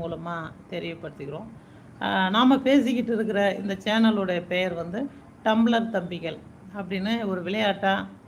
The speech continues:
ஒரு ஃபன்னா அமைக்கப்பட்ட ஒரு சேனல் தான்.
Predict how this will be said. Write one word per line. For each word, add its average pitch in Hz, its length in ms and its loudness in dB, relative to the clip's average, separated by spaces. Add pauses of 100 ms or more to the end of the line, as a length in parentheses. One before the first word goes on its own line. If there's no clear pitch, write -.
(300)
ஒரு 185 260 -4
ஃபன்னா 226 360 4
அமைக்கப்பட்ட 190 720 -4
ஒரு 180 160 -6
சேனல் 170 420 -8
தான். 165 160 -10